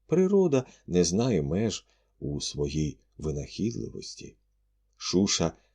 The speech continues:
кинулась до банки і, вигнувши дугою шию, почала жадібно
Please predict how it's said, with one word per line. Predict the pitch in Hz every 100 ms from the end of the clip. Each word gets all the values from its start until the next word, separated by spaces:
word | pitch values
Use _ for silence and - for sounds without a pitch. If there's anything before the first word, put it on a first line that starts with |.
| _
кинулась | - 85 78 73 73 - - _ -
до | 78 80 -
банки | - 78 110 92 - 64 - _ _ -
і, | 101
вигнувши | 85 82 101 87 76 73 - 73 67 _
дугою | - 80 78 78 76 69
шию, | - 117 165 85 65 - _
почала | 78 - 67 69 80 107 - _ _
жадібно | - - 76 85 73 73 78 76